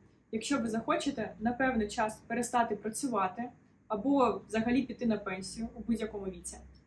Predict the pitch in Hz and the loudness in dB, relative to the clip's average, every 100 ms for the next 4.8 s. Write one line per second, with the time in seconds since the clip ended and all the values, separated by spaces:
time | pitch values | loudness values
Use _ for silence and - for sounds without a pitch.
0 | _ - _ _ _ _ - 220 339 330 | _ -20 _ _ _ _ -2 4 4 4
1 | 240 220 233 254 226 220 214 233 220 202 | -2 -4 -2 0 0 0 2 2 0 -2
2 | 208 208 202 220 220 202 - - 120 - | -6 -6 0 0 0 -4 -4 -2 -2 -4
3 | - - - - _ _ _ - - 220 | -12 -18 -20 -20 _ _ _ -6 0 2
4 | 202 196 220 277 208 - - | 2 2 2 2 2 -2 -12